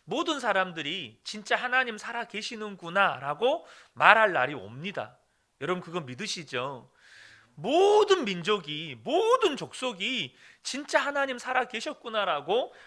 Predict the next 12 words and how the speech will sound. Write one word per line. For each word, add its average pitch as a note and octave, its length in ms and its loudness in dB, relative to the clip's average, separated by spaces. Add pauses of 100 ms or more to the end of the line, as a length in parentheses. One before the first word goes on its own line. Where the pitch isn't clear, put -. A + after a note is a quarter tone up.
(120)
말할 A3 420 6
날이 C#3 260 -2
와요. A2+ 640 -2 (2000)
근데 F3+ 680 2 (840)
그 D#4 160 -4
사람들은 A#3 840 2 (560)
주님이 E4+ 460 -2
다시 - 340 -4
오셔야, D3 640 4 (340)
혹은 D#4+ 460 0 (600)
주님이 F4 380 2
뭔가를 C4 720 4